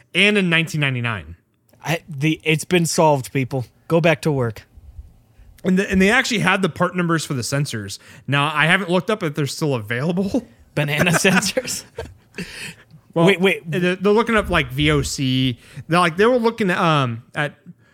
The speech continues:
Speaker 1: basically, the reason why they were using A I is 'cause they were aggregating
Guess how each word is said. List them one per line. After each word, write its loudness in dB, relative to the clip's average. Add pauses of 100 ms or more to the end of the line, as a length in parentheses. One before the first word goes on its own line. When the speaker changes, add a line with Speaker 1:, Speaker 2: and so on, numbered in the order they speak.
(300)
Speaker 1:
basically, 2
the 0
reason 2
why 4
they 2
were 2
using -2
A -2
I 0 (720)
is 0
'cause -4
they 0
were 2
aggregating 0